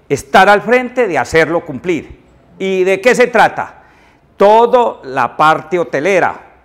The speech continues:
del municipio, con un aforo del treinta y cinco por ciento. La parte de los restaurantes,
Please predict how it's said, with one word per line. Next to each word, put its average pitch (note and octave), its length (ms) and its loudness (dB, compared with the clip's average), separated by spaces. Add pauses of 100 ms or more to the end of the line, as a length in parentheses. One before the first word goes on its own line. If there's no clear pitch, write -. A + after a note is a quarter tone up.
(120)
del A2+ 140 -8
municipio, G#2 640 -8 (560)
con D#3 320 2
un C3+ 160 -4
aforo D3+ 540 2
del B2+ 160 -4
treinta A#2 300 -10
y G2 60 -12
cinco C#3 320 -10
por C#3 160 -10
ciento. E3 460 -8 (520)
La F#3 260 2
parte A3+ 640 2 (420)
de E3+ 160 4
los F3 160 2
restaurantes, G3 960 0